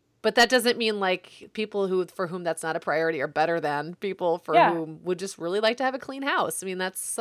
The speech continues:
Speaker 1: that's, it's very valid. So
Speaker 2: Uh,
Speaker 1: I always
Speaker 2: agreed.
Speaker 1: find that, that very interesting. Like, one meal out, if we, if we sacrifice one nice meal out, that pretty
Speaker 2: Mm-hmm.
Speaker 1: much pays
Speaker 2: Mm-hmm.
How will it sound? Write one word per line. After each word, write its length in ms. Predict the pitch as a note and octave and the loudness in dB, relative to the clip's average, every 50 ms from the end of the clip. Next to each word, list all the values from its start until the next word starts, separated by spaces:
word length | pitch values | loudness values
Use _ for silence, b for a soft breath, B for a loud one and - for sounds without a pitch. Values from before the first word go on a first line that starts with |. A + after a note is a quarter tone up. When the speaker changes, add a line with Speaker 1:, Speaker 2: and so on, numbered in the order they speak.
| - - | -8 -8
Speaker 1:
that's, 320 | - G3 - - - - - | -12 -12 -12 -10 -12 -10 -8
it's 240 | - G#3 G3 - - | -8 -8 -8 -8 -6
very 220 | F3+ F3 F3+ F#3 | -4 -2 -2 0
valid. 420 | F3 E3+ D#3 D3+ B2+ G2 - - | 0 2 2 2 0 -2 -6 -8
So 380 | - - G3+ F3+ F3 E3+ E3 E3 | -6 -4 -2 0 0 0 -2 -4
Speaker 2:
Uh, 60 | - - - - - - | -6 -10 -14 -8 0 2
Speaker 1:
I 40 | |
always 120 | F3 F#3 F3+ | 2 4 8
Speaker 2:
agreed. 200 | F#3 F3+ - C#4 | 8 8 8 8
Speaker 1:
find 120 | - B3+ C4 | 4 2 0
that, 240 | B3 - - - D#3 | 0 -2 -4 -6 -4
that 160 | F#3 F#3 E3 | -4 -2 0
very 180 | F#3+ F#3 F#3+ - | 0 -2 -4 -4
interesting. 400 | F3+ D#3 - D#3 - - D3 C#3+ | -8 -10 -10 -12 -10 -12 -10 -8
Like, 160 | D3+ D#3+ - | -10 -10 -8
one 240 | F3+ F#3 G3+ A3+ A#3 | -2 -2 0 0 0
meal 240 | A#3 A#3+ A3 G#3 - - | 0 2 2 2 4 4
out, 240 | F3+ F3+ E3+ D#3 | 4 4 4 4
if 100 | F3+ E3+ | 2 -4
we, 340 | F3 D#3+ F#3+ G3+ G3+ G#3 - - | -6 -4 -4 -4 -4 -6 -8 -10
if 120 | - F#3+ | -12 -10
we 200 | - F#3 G3 G#3 | -4 -2 -2 -2
sacrifice 580 | G3 - G#3+ G3 G3 G3+ G3 - F3+ E3 E3+ - | 0 0 0 0 0 -4 -4 -2 -2 -2 -4 -4
one 400 | F3+ D#3+ E3 E3 F3+ F3 F3 G3+ - _ _ _ _ | -6 -6 -6 -6 -6 -8 -12 -14 -18 _ _ _ _
nice 380 | G3 F#3 F#3+ F#3 F#3 F#3+ - | -4 -2 0 0 0 -2 -4
meal 260 | F#3+ F#3 F3+ F3 D#3+ - | -6 -4 -2 -2 -2 0
out, 340 | - F#3 F3 E3 C#3 F#3 - | 4 6 6 6 6 4 4
that 260 | - - - - _ | 2 2 2 0 _
pretty 240 | - - G#3 G3 F#3+ | -8 -6 -4 -2 -2
Speaker 2:
Mm-hmm. 80 | F3+ | -2
Speaker 1:
much 180 | F3 D#3 - - | -4 -6 -6 -10
pays 540 | - - D#3+ D#3 D#3+ D#3+ D#3+ - - - G3 | -8 -6 -4 -2 -2 -2 -4 -4 -6 -6 -8
Speaker 2:
Mm-hmm. 280 | F#3 D#3+ - - F3+ | -8 -8 -10 -10 -10